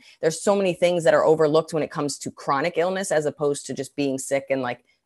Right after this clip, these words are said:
eventually getting better, something when you have to live with it. But then she got diagnosed with a, a, something else, um, that she's not fully public with, but she's really struggling right now.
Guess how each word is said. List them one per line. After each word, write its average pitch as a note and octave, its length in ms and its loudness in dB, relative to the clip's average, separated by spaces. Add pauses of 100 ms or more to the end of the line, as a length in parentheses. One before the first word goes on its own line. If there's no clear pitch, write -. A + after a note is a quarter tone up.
eventually D3 480 0
getting C3+ 280 2
better, C3+ 300 2
something D3 320 -4
when C#3 120 0
you C#3 80 -2
have C3+ 120 -6
to C3 80 -2
live C3 180 2
with F#3 120 -4
it. B3+ 200 4 (320)
But G#3 100 10
then F#3+ 160 2
she - 200 -2
got F#3+ 200 6
diagnosed E3+ 560 2
with D#3 280 4 (140)
a, D#3 260 4
a, C#3+ 140 2 (200)
something E3+ 380 0
else, D#3 520 6 (360)
um, C3+ 420 2
that D3+ 140 -2
she's D#3 140 -6
not - 200 -4
fully E3 180 2
public E3+ 400 2
with, C3+ 240 0
but C#3+ 120 -2
she's C#3+ 200 -6
really D#3+ 240 2
struggling D#3 540 2
right B2+ 200 0
now. B2+ 340 -2